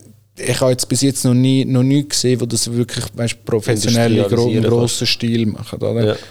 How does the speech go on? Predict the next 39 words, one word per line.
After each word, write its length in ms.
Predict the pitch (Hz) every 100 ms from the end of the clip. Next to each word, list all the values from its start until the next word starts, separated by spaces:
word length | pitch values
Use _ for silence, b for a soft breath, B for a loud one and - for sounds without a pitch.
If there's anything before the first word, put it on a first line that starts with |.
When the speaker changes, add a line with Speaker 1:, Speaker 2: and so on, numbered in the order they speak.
| B
Speaker 1:
In, 240 | 113 113
äh, 340 | 113 117 117 113
wo 60 |
d-, 180 | 117 - -
die 140 | 127
wirklich 340 | 143 156 - -
professionellen 720 | 127 120 117 123 117 123 117
Miner 400 | 110 110 117 117
und 140 | 113
so, 100 | -
die 140 | 110 107
sind, 260 | 113 107 120 -
die 80 | 113
sitzen 380 | - 113 -
zum 140 | - 117
Beispiel 240 | - 113
in 120 | 113
Texas, 400 | - 120 - 110
viele 220 | - 120 113
sind 220 | 117 110
in 80 | 113
den 100 | 117
U 160 | 120
S 220 | 120 -
A, 120 | 110 101
wo 100 | 107
riesige 500 | 110 117 113 117 117
Mining-Farmen 1120 | 110 110 117 113 - - - 113 110 110 107
haben, 240 | 110 107
oder? 240 | 107 107 113
Speaker 2:
Ja. 60 | 113
Speaker 1:
Und 60 | -
dann 120 | 110
das 200 | 110 113
einfach 280 | 113 113 - B B B
sauber 340 | - 113 113
aufsetzen, 580 | 113 - - - - - -
ja. 120 | - - B B B B
Speaker 2:
Okay. 280 | - -